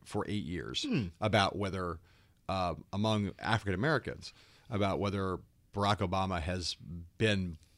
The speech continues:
Speaker 1: black enough as president. And, and, and I mean that in
Speaker 2: Wow.
Speaker 1: a, in a respectful way. I mean,
Speaker 2: Yeah.
Speaker 1: I mean, like, you know, has he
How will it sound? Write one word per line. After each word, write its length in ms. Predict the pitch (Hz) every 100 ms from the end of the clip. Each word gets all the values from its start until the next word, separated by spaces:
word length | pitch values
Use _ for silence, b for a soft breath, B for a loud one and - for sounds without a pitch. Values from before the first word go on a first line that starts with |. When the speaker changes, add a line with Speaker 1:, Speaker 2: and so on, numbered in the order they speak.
| _
Speaker 1:
black 400 | - 101 110 135
enough 560 | 185 208 254 - - - - -
as 160 | 110
president. 680 | - - 123 95 76 - -
And, 180 | - 123
and, 160 | - 147
and 480 | 135 151 135 113 120
I 120 | 147
mean 180 | 170 190
that 160 | 165
in 80 | 147
Speaker 2:
Wow. 120 | 131 120
Speaker 1:
a, 60 | B B
in 100 | 135
a 60 | 139
respectful 500 | 131 - 143 - 143
way. 160 | 147
I 60 | 117
mean, 160 | 135
Speaker 2:
Yeah. 320 | 415 440 123 101
Speaker 1:
I 120 | 139 160
mean, 160 | 175
like, 240 | 165 151 151
you 60 |
know, 240 | 123 110 110 B B
has 300 | - 139 135
he 380 | - 127 113